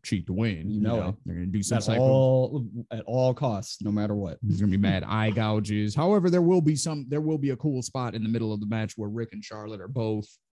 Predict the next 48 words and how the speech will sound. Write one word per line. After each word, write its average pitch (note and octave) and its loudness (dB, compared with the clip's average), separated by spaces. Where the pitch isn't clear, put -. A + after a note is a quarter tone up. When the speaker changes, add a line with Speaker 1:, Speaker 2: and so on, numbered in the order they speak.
Speaker 1:
uh, G#2 0
laid G#2+ 0
out G#2+ -2
in G#2+ -2
the G2+ -2
middle, A#2 0
and G#2 -4
Tamina G2+ -2
and G#2 0
Jimmy G2+ -4
will G2 -6
jump A2 -6
from G#2 -4
adjacent G#2 -8
corners A#2 2
and G#2 0
do G2+ -2
their G2+ -4
body A2 -2
splash. A#2 -4
That G2+ 2
would F#2+ -2
be G#2 0
sweet. A#2 2
Speaker 2:
That'd F2+ -8
be - -14
sweet. - -10
Speaker 1:
There A#2+ 2
will G2+ 0
also C3 2
be B2 2
a B2 0
moment, A#2 -2
uh, G#2+ -2
where G#2 -2
the G2+ -2
opposite A2+ -2
happens, G#2 -2
where G#2 2
Ric G#2+ 0
Flair G2+ 0
has G2+ 0
Jimmy G#2+ 4
Snuka G#2+ 0
in G2 -2
the G2+ -4
figure G2+ -4
four G2+ 0